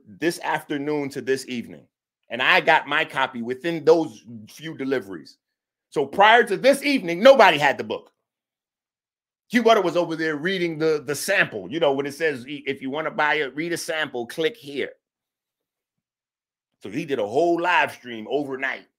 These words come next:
on Doctor Inky off the sample, the book sample. Now, mind you, that chapter he,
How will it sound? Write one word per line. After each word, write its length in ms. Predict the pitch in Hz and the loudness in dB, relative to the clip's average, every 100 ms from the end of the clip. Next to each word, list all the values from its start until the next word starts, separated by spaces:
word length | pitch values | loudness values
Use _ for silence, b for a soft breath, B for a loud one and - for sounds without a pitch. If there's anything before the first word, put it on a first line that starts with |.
| _ - | _ -16
on 160 | 110 110 | -10 -4
Doctor 380 | 127 123 127 | -2 -2 -6
Inky 380 | 123 117 - _ _ _ _ _ _ _ _ _ _ _ _ - | -10 -10 -16 _ _ _ _ _ _ _ _ _ _ _ _ -6
off 220 | 110 - | -6 -6
the 80 | 98 | -12
sample, 420 | - 131 113 - | -6 -6 -6 -10
the 100 | 92 | -10
book 220 | 87 131 | -8 -8
sample. 380 | - - - - _ _ _ _ _ _ _ _ _ _ _ _ _ _ _ _ _ _ _ _ _ _ _ _ _ _ _ _ _ _ _ _ _ _ _ _ _ _ _ _ _ _ _ _ _ _ _ | -10 -18 -20 -20 _ _ _ _ _ _ _ _ _ _ _ _ _ _ _ _ _ _ _ _ _ _ _ _ _ _ _ _ _ _ _ _ _ _ _ _ _ _ _ _ _ _ _ _ _ _ _
Now, 80 | 104 | -4
mind 240 | 123 160 | -2 0
you, 80 | 131 | 0
that 220 | 127 156 | 2 2
chapter 540 | - 196 202 175 - 135 | 0 0 0 0 -2 -4
he, 180 | 165 | -4